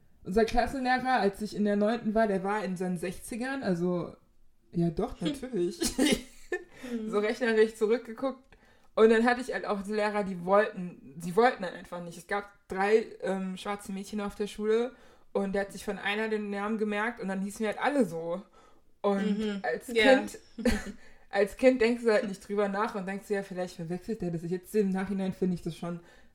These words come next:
Speaker 1: rassistisch, weil ich hab
Speaker 2: Ja.
Speaker 1: einen wirklich einfachen Namen.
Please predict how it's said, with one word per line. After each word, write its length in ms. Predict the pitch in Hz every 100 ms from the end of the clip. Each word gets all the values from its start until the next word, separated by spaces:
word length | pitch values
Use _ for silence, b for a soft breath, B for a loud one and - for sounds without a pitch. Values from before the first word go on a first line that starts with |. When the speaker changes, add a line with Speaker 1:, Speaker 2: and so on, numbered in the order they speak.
| -
Speaker 1:
rassistisch, 760 | 156 - 160 - 170 175 - - b b _
weil 280 | 170 165 160
ich 140 | - -
hab 60 |
Speaker 2:
Ja. 100 | 233
Speaker 1:
einen 180 | 220 208
wirklich 400 | 160 - 170 -
einfachen 500 | 175 170 180 170 185
Namen. 440 | 170 160 165 190